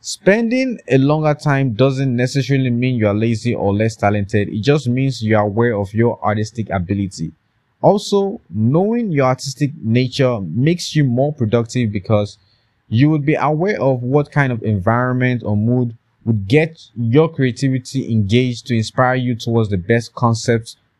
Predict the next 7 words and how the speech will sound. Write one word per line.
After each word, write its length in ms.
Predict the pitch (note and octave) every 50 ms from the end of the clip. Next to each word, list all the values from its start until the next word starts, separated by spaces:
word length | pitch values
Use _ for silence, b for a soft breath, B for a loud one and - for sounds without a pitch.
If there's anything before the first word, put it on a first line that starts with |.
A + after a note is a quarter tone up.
| _ _
for 200 | - - A2+ A2
your 120 | A2 G#2
music. 380 | G#2+ A2 A2 F#2 F2 E2+ - - - _ _ _ _ _ _ _ _ _ _ _ _ _ _ -
I 180 | C#3 F#3+ A#3
believe 460 | G#3+ F3 E3 D#3+ E3 E3+ E3 D3 A#2
that 360 | A#2+ A#2+ A2+ G#2+ G2+ F2 F2 - _ _ _ _ _ _ _ _ _ _
one 480 | - G#2+ A2 B2+ D3+ F3+ G#3+ B3+ G#4+ G#4+